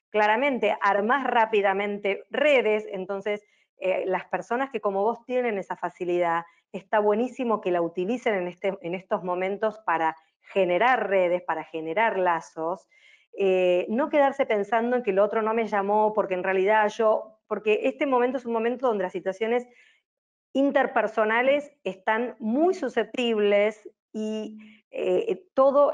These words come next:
eh, explota probablemente con mucha más facilidad que lo que era antes. Entonces,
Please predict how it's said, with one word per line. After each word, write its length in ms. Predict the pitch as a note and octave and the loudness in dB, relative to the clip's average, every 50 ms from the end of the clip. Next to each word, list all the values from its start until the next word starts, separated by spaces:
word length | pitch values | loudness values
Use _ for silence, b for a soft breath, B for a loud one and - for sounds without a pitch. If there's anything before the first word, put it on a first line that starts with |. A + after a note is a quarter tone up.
| - | 0
eh, 260 | - G3 F#3+ - - - | 0 -2 -2 -2 -4 -8
explota 1000 | - G3 - - - _ _ - B3+ C4 B3+ A#3 B3 - G3+ F#3+ F#3+ G#3 G3+ - - | -10 -10 -10 -12 -20 _ _ 0 2 4 4 4 4 2 2 2 2 0 -2 -6 -2
probablemente 640 | - G3 F#3 G3 G#3 G#3 G#3 G#3+ G#3+ A3 A3 A3+ G#3+ | 2 4 4 4 4 2 2 0 0 -2 -2 -2 0
con 180 | G#3+ F#3+ F3+ F3+ | 0 0 0 0
mucha 340 | F#3 F#3+ G#3 G#3 B3+ A#3 | -2 -4 -4 -2 -2 -2
más 220 | G#3+ G#3+ G#3+ G3+ G3+ | -2 -2 -4 -4 -4
facilidad 580 | - A3+ A3 G#3+ - G#3+ G3 G3 G3 G3+ G3+ G3 | -2 -4 -4 -2 -2 -2 2 2 2 2 2 0
que 80 | A#3 | 0
lo 140 | G#3+ G3 F3+ | 0 0 0
que 100 | - F#3+ | 0 0
era 200 | F3+ F3+ E3+ E3 | 0 0 0 0
antes. 360 | D#3+ D#3 D3+ D3 D#3+ D#3 - | -2 -4 -6 -10 -10 -12 -10
Entonces, 600 | - - F3+ F3+ G#3+ G#3 G3 F3+ E3 F3+ E3 E3 | -10 -12 -10 -6 -4 -4 -4 -4 -4 -6 -6 -8